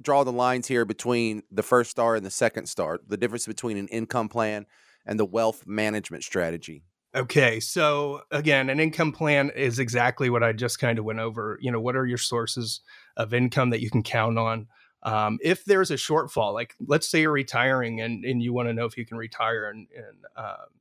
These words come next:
Speaker 2: we really need to look at, well, what are those primary sources? What's the shortfall? How can we create that additional income you require or desire, again? Um, but we need to use tools that are, that are made for income. So that's your income plan. Again, backing up spousal replacement.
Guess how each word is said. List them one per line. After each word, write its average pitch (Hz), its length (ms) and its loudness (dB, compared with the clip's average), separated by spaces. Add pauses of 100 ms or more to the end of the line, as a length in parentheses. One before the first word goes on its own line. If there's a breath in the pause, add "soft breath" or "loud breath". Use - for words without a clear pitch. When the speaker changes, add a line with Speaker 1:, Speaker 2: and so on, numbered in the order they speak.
(160)
Speaker 2:
we 127 140 -2
really 135 260 2
need 135 140 2
to 120 80 -2
look 123 180 0
at, 113 140 2
well, 120 120 -2
what 127 140 0
are 139 100 4
those 135 200 2
primary 131 400 2
sources? 117 760 0
What's 135 220 0
the 160 80 2
shortfall? 117 600 4
How 131 120 6
can 139 160 0
we 127 140 4
create 127 420 0
that 123 160 0
additional 120 400 -2
income 123 260 -2
you 117 100 0
require 113 600 -2 (100)
or 117 140 0
desire, 123 720 2
again? 113 400 -2 (420 loud breath)
Um, 123 420 2
but 143 160 0
we 156 80 0
need 160 200 2
to 165 60 2
use 151 220 0
tools 135 380 2
that 127 160 0
are, 117 240 0
that 117 160 -6
are 110 60 -4
made 120 280 0
for 127 340 0
income. 104 480 -8
So - 160 0
that's 151 240 2
your 151 120 4
income 135 300 0
plan. 90 300 -10 (240 soft breath)
Again, 127 340 4
backing 135 480 2
up 127 140 0
spousal 123 760 2
replacement. 156 720 0